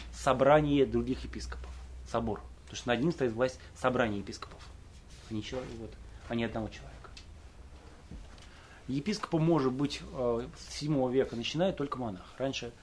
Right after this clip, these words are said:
вернее, только безбрачный человек, точнее. Раньше могли быть и женатые, но потом жены епископов стали безобразничать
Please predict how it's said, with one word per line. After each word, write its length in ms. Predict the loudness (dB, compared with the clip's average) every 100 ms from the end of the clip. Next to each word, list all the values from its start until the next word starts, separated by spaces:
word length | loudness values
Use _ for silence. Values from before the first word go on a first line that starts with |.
| 0
вернее, 180 | 2
только 240 | 2 0 0
безбрачный 480 | 0 2 0 -2 -12
человек, 220 | -16 -16 -16
точнее. 1200 | -16 -16 -18 -20 -20 -20 -20 -20 -20 2 4 8
Раньше 280 | 8 8 4
могли 280 | 2 4 2
быть 140 | 2
и 60 | 2
женатые, 400 | 4 2 2 2
но 260 | 2 2 -2 -16 -10
потом 340 | -4 2 4 4
жены 220 | 4 2
епископов 400 | 2 -2 -4 -10 -12 -18 -18 -20 -20 -12 -12 -12 -18 -20 -20 -20 -20 -20 -6
стали 140 | -2 0
безобразничать 720 | 2 4 4 2 -4 -10